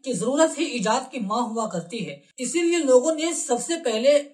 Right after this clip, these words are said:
पैसों के तरीके से अनाज और जानवरों को इस्तेमाल करना शुरू किया। यानी जिस तरीके से हम पैसा देकर कोई सामान खरीदते हैं तो उस वक्त लोग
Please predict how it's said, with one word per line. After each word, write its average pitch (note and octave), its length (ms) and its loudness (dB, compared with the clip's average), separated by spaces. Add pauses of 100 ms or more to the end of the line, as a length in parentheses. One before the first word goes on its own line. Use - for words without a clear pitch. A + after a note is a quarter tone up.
(120)
पैसों B3+ 320 6
के E4 140 -6
तरीके A3+ 400 -2
से C4+ 200 0
अनाज A#3+ 640 0
और C#4 200 0
जानवरों A3 420 0
को C#4+ 120 -2
इस्तेमाल G#3+ 440 -4
करना G#3+ 260 -6
शुरू F3 240 -6
किया। D#3 280 -10 (400)
यानी A#3 160 0
जिस C#4 220 -6
तरीके A#3 300 -2
से C#4 140 -2
हम C#4+ 320 -4
पैसा C4 380 0 (120)
देकर A#3+ 280 2
कोई B3+ 160 0
सामान A#3 320 -4
खरीदते F#3+ 420 -8
हैं A#3+ 240 -4
तो - 160 -14
उस C#4+ 200 -8
वक्त C#4+ 260 -4
लोग C#4+ 360 -2